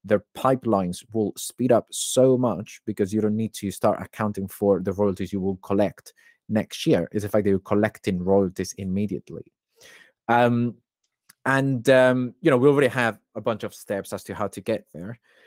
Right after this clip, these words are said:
The easiest and earliest way for us to get there is to tackle web three applications with web three technology. And that's where we are at, at the moment.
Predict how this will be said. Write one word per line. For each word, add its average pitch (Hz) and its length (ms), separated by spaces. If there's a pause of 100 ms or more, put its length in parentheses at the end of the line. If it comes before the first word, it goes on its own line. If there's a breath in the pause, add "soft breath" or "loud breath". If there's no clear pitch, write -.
(140 soft breath)
The 107 720 (600)
easiest 123 880
and 110 260
earliest 110 580
way 98 280
for 101 280
us 95 160
to 98 100
get 110 360
there 110 240 (480)
is 104 420
to - 160 (100)
tackle 95 600 (360)
web 123 220
three 117 160
applications 98 540
with 95 200
web 98 260
three 90 460 (300)
technology. 90 540
And 104 120
that's 147 160
where 123 100
we 110 140
are 104 200
at, 101 300
at 107 160
the 98 60
moment. 127 420